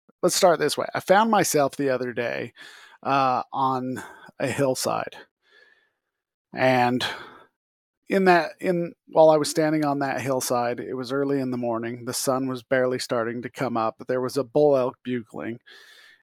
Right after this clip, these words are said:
and just picture it echoing through that crisp mountain air as the dew is on the grass.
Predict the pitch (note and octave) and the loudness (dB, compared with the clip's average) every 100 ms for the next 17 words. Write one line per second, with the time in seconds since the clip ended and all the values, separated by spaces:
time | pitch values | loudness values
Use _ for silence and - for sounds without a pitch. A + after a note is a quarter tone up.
0 | - C#3+ C#3 C3 B2+ - F3 - D#3+ D#3 | -6 -2 -2 -4 -6 -2 -2 0 0 2
1 | D3+ D3 C#3 B2+ - - - - _ _ | 2 2 2 0 -6 -16 -18 -20 _ _
2 | _ _ E3 C#3+ - C3 A#2 A2+ _ _ | _ _ 0 0 0 -2 -2 -8 _ _
3 | _ _ _ _ - D#3 D3+ C3+ - - | _ _ _ _ 0 2 4 2 -2 0
4 | D#3+ D3 - D3 C3 C3 B2+ A#2+ A#2+ A#2 | 2 2 0 -2 -2 -4 -6 -6 -4 -4
5 | A2+ A2+ A#2 A2 A#2 A#2 A2+ G#2+ G#2 F2 | -6 -8 -8 -6 -4 -4 -4 -6 -6 -6
6 | D#2+ G1+ - - - | -6 -8 -12 -12 -14